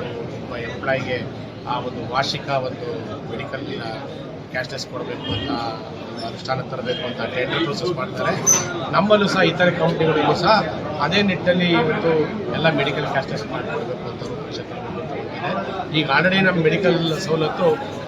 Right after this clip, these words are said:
ಒಂಥರ, ಆ, ಬೆ-, ಕ್ಯಾಶ್‌ಲೆಸ್ ಪ್ರಕಾರನೇ ಇದೆ. ನಮ್ಮ ಎಂಪ್ಲಾಯೀಸ್‌ಗೆಲ್ಲ ರಿಯಂಬರ್ಸ್‌ಮೆಂಟು ಮತ್ತು ಬೇರೆ ಒಂದು, ಆ, ನಮ್ಮ ಮೆಡಿಕಲ್ ಬೆನಿಫಿಟ್ ಕೊಡ್ಕೊತಾ ಬಂದಿದ್ದೀವಿ. ಆದರೆ ಈಗ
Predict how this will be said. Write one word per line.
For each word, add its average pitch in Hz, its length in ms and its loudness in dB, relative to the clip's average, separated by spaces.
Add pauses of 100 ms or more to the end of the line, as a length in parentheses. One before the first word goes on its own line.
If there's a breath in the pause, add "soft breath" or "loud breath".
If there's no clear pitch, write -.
ಒಂಥರ, - 220 2 (540)
ಆ, 131 320 2
ಬೆ-, 127 760 0
ಕ್ಯಾಶ್‌ಲೆಸ್ 147 480 0
ಪ್ರಕಾರನೇ 160 400 4
ಇದೆ. 147 180 6
ನಮ್ಮ - 760 -2
ಎಂಪ್ಲಾಯೀಸ್‌ಗೆಲ್ಲ 127 680 2
ರಿಯಂಬರ್ಸ್‌ಮೆಂಟು 156 680 4
ಮತ್ತು - 720 -6
ಬೇರೆ 165 320 6
ಒಂದು, 147 260 2 (360)
ಆ, 127 320 0 (440)
ನಮ್ಮ 135 140 -6 (880)
ಮೆಡಿಕಲ್ 147 280 -2
ಬೆನಿಫಿಟ್ 135 500 -4
ಕೊಡ್ಕೊತಾ 131 360 -6
ಬಂದಿದ್ದೀವಿ. 135 600 -2 (360)
ಆದರೆ 160 220 8
ಈಗ 147 360 2